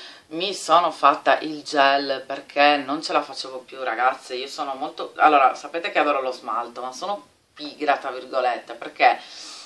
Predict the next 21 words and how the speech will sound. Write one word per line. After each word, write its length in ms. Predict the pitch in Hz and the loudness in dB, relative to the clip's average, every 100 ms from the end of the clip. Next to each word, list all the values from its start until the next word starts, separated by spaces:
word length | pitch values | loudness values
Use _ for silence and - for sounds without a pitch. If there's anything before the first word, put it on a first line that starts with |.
| - - _ | -20 -20 _
facendo 500 | - 156 - 208 233 | -8 -2 4 6 6
comunque 380 | 220 196 196 202 | 2 -2 -4 0
dei 100 | 190 | 4
lavori 280 | 180 165 165 | 6 6 6
a 140 | 180 | 4
casa, 960 | - 156 147 143 147 147 139 139 135 131 | 6 8 10 10 8 6 8 8 4 0
eh, 340 | - 139 131 123 | -2 -4 -2 -2
ho 120 | 233 | -2
sempre 340 | - 226 240 | -4 -4 0
le 100 | 220 | 2
mani 220 | 160 147 | 4 2
nell'acqua, 800 | 131 123 123 120 113 - 131 127 127 | 0 -4 2 2 2 0 6 8 8
dopo 300 | 165 170 202 | 4 -2 -6
due 160 | 214 | -6
giorni 480 | - 160 147 147 151 | -4 -4 -4 -4 -6
io 120 | 143 | -8
mi 100 | 139 | -6
devo 400 | 139 127 127 127 - _ _ _ _ _ _ _ - - - | 0 0 0 -4 -10 _ _ _ _ _ _ _ -8 -8 4
togliere 380 | 170 165 165 156 | 8 10 10 10
lo 120 | 135 | 2
smalto. 640 | - 127 120 113 147 127 | -2 0 0 0 -4 -6